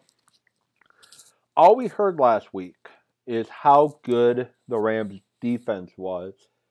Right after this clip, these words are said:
especially up front. That's all we heard. We heard how great Jalen Ramsey was. He was the best corner in the N F L. He, he is gonna put Davante Adams on lock. That's all we heard last week leading up to the game.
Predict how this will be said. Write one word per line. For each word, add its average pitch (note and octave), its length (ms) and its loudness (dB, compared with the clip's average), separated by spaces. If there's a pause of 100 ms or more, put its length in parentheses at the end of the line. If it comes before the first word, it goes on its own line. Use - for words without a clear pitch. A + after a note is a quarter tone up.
(160)
especially C3 680 -4
up G#2+ 240 -6
front. - 260 -16
That's B2 220 -14
all D#3 200 0
we D3 120 -4
heard. - 280 -12 (800)
We B2+ 140 -8
heard D3 220 0
how D3 180 4
great A#2+ 540 -2
Jalen A#2 400 -6
Ramsey G2+ 480 -10
was. - 380 -16
He A#2 140 -8
was G#2+ 160 -6
the G2+ 80 -8
best C3+ 400 -2
corner B2 440 -8
in G2+ 80 -10
the G2+ 140 -16 (100)
N A2+ 220 -10
F G#2+ 280 -8
L. F#2 340 -12 (320)
He, B2 380 -4 (380)
he C3 220 -2
is B2+ 140 -2
gonna A2+ 260 0
put - 400 -4
Davante B2+ 640 -2
Adams A2+ 540 -2
on G2+ 340 -4
lock. F2 440 -8 (320)
That's A#2 280 -6
all C3 220 0
we C3+ 140 -6
heard A#2 280 -4
last A2 360 -4
week A2 260 -12
leading G2+ 260 -8
up F#2 180 -10
to F#2+ 60 -12
the F2 100 -14
game. F2 280 -18